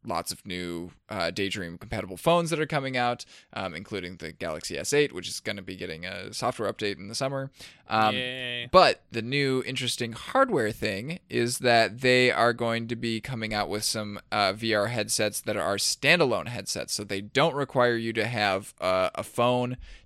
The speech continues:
Speaker 1: to slot into them. They don't require you to plug into a P C or anything.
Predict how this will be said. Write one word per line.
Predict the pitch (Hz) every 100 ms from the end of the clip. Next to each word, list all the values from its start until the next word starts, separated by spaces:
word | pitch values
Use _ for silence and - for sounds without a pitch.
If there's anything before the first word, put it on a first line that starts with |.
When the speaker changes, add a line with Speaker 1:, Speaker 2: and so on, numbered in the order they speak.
| -
Speaker 1:
to | 120 110 98
slot | - 110 98 -
into | 151 151
them. | 143 139 139 - - -
They | 110
don't | 101 123
require | 101 110 113 110
you | 107 107
to | 104 - -
plug | 104 104
into | 101 101 80
a |
P | 80 113
C | 98 139 156
or | 143
anything. | 135 139 131